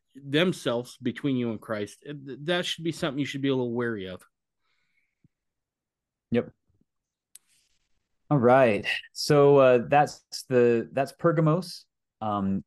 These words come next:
Speaker 2: in Revelation chapter two, verse eighteen. Now we're gonna go into Thyatira.
Speaker 1: Okay.
Speaker 2: And if you know a better pronunciation, like,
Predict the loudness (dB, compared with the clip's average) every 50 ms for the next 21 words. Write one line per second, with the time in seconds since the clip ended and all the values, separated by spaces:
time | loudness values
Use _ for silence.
0 | -10 -6 -4 -4 0 2 2 2 4 2 0 0 0 -4 -6 -6 -8 -8 -4 -4
1 | -4 -2 -4 -8 -6 -6 -4 -4 -6 -4 -4 -4 -4 -4 -4 -4 -2 0 0 2
2 | 2 0 0 0 0 -2 -2 -2 -4 -8 -14 _ _ _ -20 _ _ _ -4 -2
3 | -2 -2 0 -2 -4 -4 -4 -6 -8 -8 -6 -6 -6 -8 -4 -2 0 0 0 -2
4 | -4 -6 -8 -8 -8 -8 -10 -14 -16 _ _ _ _ _ _ _ _ _ _ _
5 | _ _ _ 0 2 2 2 0 -4 _ _ _ _ _ 0 2 4 2 2 0
6 | _ _ _ _ _ _ _ -2 0 0 2 4 4 6 6 6 6 6 4 4
7 | 4 6 6 4 4 2 -4 -8 -14 -14 -14 -14 -2 0 2 2 2 2 0 2
8 | 2 2 2 2 2 -2 0 0 2 0 0